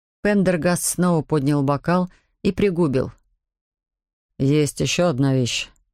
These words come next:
которую вы должны сделать, чтобы помочь мне", продолжил он. Колдман подался вперед.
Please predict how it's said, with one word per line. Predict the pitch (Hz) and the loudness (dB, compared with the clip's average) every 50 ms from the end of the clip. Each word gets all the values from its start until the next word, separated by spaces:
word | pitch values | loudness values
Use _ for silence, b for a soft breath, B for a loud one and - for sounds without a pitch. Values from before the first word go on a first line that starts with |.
| _ _ _ _ | _ _ _ _
которую | - 147 - - 147 139 139 135 | -6 -6 -4 -2 0 0 2 2
вы | 135 | 0
должны | 135 131 139 139 135 - 147 143 135 | 2 2 2 2 0 0 0 0 0
сделать, | 131 131 135 165 180 165 135 - | 0 0 0 0 0 0 0 -2
чтобы | - - - 123 127 127 | -4 -4 -2 -2 -2 -2
помочь | - 139 135 131 127 120 - - | -2 -2 0 0 0 -2 -4 -4
мне", | 135 - - 117 - _ _ _ _ _ _ _ _ _ _ - | -4 -4 -4 -6 -8 _ _ _ _ _ _ _ _ _ _ -2
продолжил | 214 214 214 175 165 143 139 131 156 147 - | 0 0 2 0 0 0 0 -2 -2 -2 0
он. | 135 139 139 139 123 _ _ _ _ _ _ _ _ _ _ | -2 -2 -2 -2 -6 _ _ _ _ _ _ _ _ _ _
Колдман | - 254 262 262 240 226 233 240 220 | 0 0 0 2 2 2 2 2 2
подался | - 190 175 - 170 180 180 - 202 | 0 0 0 2 2 0 0 -2 -4
вперед. | - - 202 165 139 135 131 _ - _ | -2 0 0 0 0 0 -2 _ -14 _